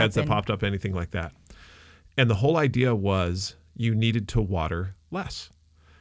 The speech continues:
Speaker 1: because it was dripping consistently every single day. You didn't have to water as much or put as much water on the lawn in order for it to remain green. And in fact,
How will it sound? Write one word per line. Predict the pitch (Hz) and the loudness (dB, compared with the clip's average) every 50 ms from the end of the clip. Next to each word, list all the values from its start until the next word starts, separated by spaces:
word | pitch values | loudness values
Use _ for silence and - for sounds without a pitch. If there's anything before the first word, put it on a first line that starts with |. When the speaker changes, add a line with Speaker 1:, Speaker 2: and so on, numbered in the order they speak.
| - - | -16 -4
Speaker 1:
because | - 120 113 - 120 110 101 101 | -2 -2 0 2 2 2 2 2
it | 113 - | -2 -2
was | 110 107 90 92 | -2 -4 -4 -4
dripping | 104 98 - 123 147 139 - 135 107 101 98 101 - - | -6 -4 0 0 0 2 0 -2 -2 -2 -2 -4 -6 -10
consistently | - - 117 98 92 - - - 196 196 - - - 101 - - 87 90 80 82 92 98 107 _ _ _ _ _ _ _ _ - | -4 -4 -2 -2 -2 -4 -4 -2 -2 -4 -4 -2 -4 -6 -4 -4 -6 -4 -4 -4 -6 -6 -10 _ _ _ _ _ _ _ _ 0
every | 127 123 110 123 120 | 2 2 2 2 -2
single | - - 123 123 107 107 92 | -2 0 -2 0 0 -2 -2
day. | 87 120 127 135 107 90 90 98 113 120 - - - - - - - - _ _ - - | 0 0 0 2 2 2 0 -2 -4 -6 -10 -12 -20 -20 -20 -20 -20 -20 _ _ -16 -6
You | - 123 123 120 | 0 2 2 2
didn't | 110 95 127 135 139 139 131 135 | 2 4 2 2 2 2 -4 -6
have | - 92 - 113 131 139 139 135 - - | -8 -6 -2 2 2 2 2 0 -4 -4
to | - 113 98 92 92 95 98 - - - - - | -2 -2 0 0 0 -2 -4 -6 -10 -18 -10 -6
water | 101 107 117 120 127 120 113 101 98 - - - | -2 0 2 2 2 2 2 2 0 -2 -2 -4
as | 101 95 90 92 | -2 -2 -2 -2
much | 104 110 143 156 113 98 - - | -2 -2 0 0 0 -2 -2 -4
or | 101 | -4
put | - 117 107 - - - - | -4 -4 -6 -6 -8 -8 -6
as | 107 92 92 | -6 -4 -2
much | 107 113 120 131 135 - - | 0 0 0 0 0 -2 -2
water | 104 104 101 95 95 92 - - | 0 0 2 2 0 -2 -4 -2
on | 101 104 107 101 | -2 -2 0 0
the | 90 90 | 0 -2
lawn | 90 104 123 135 104 85 85 90 98 - | 0 0 0 0 0 0 -2 -4 -6 -6
in | - 117 110 104 | -4 -4 -2 -2
order | 85 90 98 87 92 | -2 -2 -2 -2 -2
for | 92 - - 95 90 | -4 -6 -6 -8 -8
it | 90 - | -8 -10
to | - - | -8 -6
remain | 98 90 85 82 82 82 | -4 -4 -4 -4 -6 -4
green. | - 113 123 101 87 - - - - - - - | -2 -2 -2 -2 -4 -6 -10 -16 -20 -20 -20 -14
And | - 110 104 | -6 -4 -4
in | 98 | -4
fact, | 92 - - 240 254 - 98 85 90 - - | -4 -2 0 0 2 2 2 2 0 -4 -8